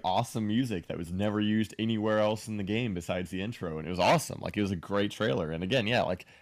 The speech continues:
people, um, just, th-, their minds were blown, and their emotions were just as blown. Like, it's, it, it,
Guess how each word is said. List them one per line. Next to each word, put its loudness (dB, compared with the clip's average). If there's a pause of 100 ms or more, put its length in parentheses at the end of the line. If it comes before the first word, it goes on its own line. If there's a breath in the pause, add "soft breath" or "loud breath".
(140 soft breath)
people, 0 (600)
um, 4
just, -2 (140)
th-, -4
their 2
minds 0
were -2
blown, -2
and -2
their 2
emotions 0 (800)
were 2
just 4
as -6
blown. -10
Like, -2
it's, -2 (440 loud breath)
it, 0
it, 0